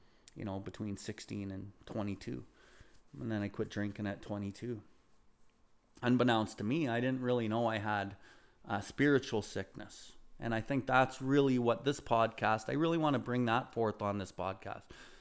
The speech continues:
You know, the drugs and the alcohol are a symptom of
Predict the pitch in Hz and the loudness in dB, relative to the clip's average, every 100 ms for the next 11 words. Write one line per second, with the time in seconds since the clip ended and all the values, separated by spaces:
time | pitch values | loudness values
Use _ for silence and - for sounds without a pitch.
0 | - - - 113 107 120 156 165 147 139 | -18 -12 -2 0 0 2 4 4 4 4
1 | 127 139 139 120 113 110 107 - 135 135 | 6 6 6 6 6 4 2 2 2 2
2 | - - - - - - - - - - | -6 -10 -20 -20 -20 -20 -20 -20 -14 0
3 | 110 104 98 - | 2 2 0 -10